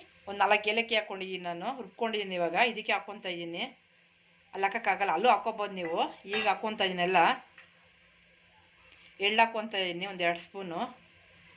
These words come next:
ಗಸಗಸೆ ಸ್ವಲ್ಪ ಹಾಕ್ತಾಯಿದ್ದೀನಿ ಒಂದು ಸ್ಪೂನು. ನೋಡಿ ಮಿಕ್ಸ್ ಮಾಡ್ಕೊತಾ ಇದ್ದೀನಿ, ಅಲ್ಲೂ ಹಾಕ್ಕೊಬೋದು ನೀವು, ಮಿಕ್ಸ್ ಮಾಡ್ಕೊಬೋದು ನೀವು. ಇಲ್ಲಿ ಮೇಲೆ ಮಿಕ್ಸ್ ಮಾಡಿ ಇಟ್ಕೊಂಡ್ರೆ ಬೇಗ ಒಂದೇ ಹತ್ರನೇ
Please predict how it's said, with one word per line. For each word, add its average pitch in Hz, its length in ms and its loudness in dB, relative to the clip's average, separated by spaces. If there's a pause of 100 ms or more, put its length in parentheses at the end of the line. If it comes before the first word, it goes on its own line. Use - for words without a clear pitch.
(1400)
ಗಸಗಸೆ 202 460 2
ಸ್ವಲ್ಪ 214 240 2
ಹಾಕ್ತಾಯಿದ್ದೀನಿ 175 520 0 (320)
ಒಂದು 185 180 -8
ಸ್ಪೂನು. 185 300 -2 (1300)
ನೋಡಿ 190 160 0 (140)
ಮಿಕ್ಸ್ 185 260 -8
ಮಾಡ್ಕೊತಾ 185 440 2
ಇದ್ದೀನಿ, 156 260 0 (440)
ಅಲ್ಲೂ 202 220 8
ಹಾಕ್ಕೊಬೋದು 233 400 8
ನೀವು, 208 160 -2
ಮಿಕ್ಸ್ - 220 -10
ಮಾಡ್ಕೊಬೋದು 196 480 2
ನೀವು. 160 200 4 (540)
ಇಲ್ಲಿ 220 180 0
ಮೇಲೆ 214 200 8
ಮಿಕ್ಸ್ - 240 -2
ಮಾಡಿ 226 160 6
ಇಟ್ಕೊಂಡ್ರೆ 220 360 6 (360)
ಬೇಗ 220 180 4 (120)
ಒಂದೇ 196 220 -2
ಹತ್ರನೇ 208 380 -4